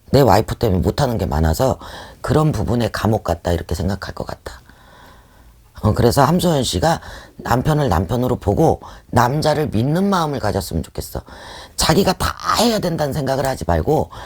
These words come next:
경제권부터 시작해서 남편한테 맡겨주고 넘겨주고. 그럼 절대 함소연 씨 돈 떨어지는 분 아니야. 내가 먹고 쓸 돈은 그래도 갖고 있는 분이야. 돈 많다고 좋은 건 아니잖아요.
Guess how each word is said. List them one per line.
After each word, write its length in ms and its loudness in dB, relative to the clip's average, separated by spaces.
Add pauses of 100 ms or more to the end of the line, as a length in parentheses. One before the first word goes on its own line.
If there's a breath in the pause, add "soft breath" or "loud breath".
(280 loud breath)
경제권부터 680 0
시작해서 440 -2
남편한테 520 -2
맡겨주고 720 0 (380 loud breath)
넘겨주고. 640 0 (440 loud breath)
그럼 160 2
절대 380 2
함소연 320 2
씨 120 -4
돈 180 -4
떨어지는 400 -2
분 140 -2
아니야. 420 0 (1000 loud breath)
내가 280 4
먹고 260 2
쓸 160 -2
돈은 220 0
그래도 240 0
갖고 380 0
있는 200 2
분이야. 400 0 (1400 loud breath)
돈 240 6
많다고 440 2
좋은 200 4
건 140 2
아니잖아요. 560 2